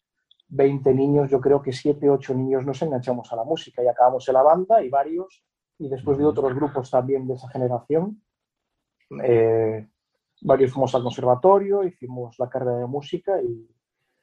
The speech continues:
Speaker 1: a lo mejor hoy en día no son, no son músicos profesionales, algunos amigos y tal, pero sí que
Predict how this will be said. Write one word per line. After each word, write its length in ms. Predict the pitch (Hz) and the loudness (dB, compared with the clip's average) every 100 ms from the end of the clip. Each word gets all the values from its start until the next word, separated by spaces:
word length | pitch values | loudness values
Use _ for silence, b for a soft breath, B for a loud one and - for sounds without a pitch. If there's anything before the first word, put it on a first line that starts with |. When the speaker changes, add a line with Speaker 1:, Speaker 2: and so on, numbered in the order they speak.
| _ | _
Speaker 1:
a 80 | - | -2
lo 60 | 123 | 0
mejor 300 | 123 143 143 | 0 2 2
hoy 100 | 139 | 2
en 120 | 135 | 0
día 160 | 139 131 | -2 -4
no 120 | 123 | -4
son, 280 | - 127 123 | -8 -8 -8
no 120 | 123 | -8
son 140 | 127 | -8
músicos 300 | 123 120 113 | -8 -8 -10
profesionales, 540 | - 120 117 143 151 123 | -8 -6 0 2 4 2
algunos 320 | 120 120 117 | 0 -2 -4
amigos 360 | 123 156 135 127 | -4 -4 -4 -4
y 40 | |
tal, 160 | 131 156 | -2 -2
pero 160 | 180 - | -6 -8
sí 180 | 123 | -12
que 280 | - 120 117 | -8 -8 -8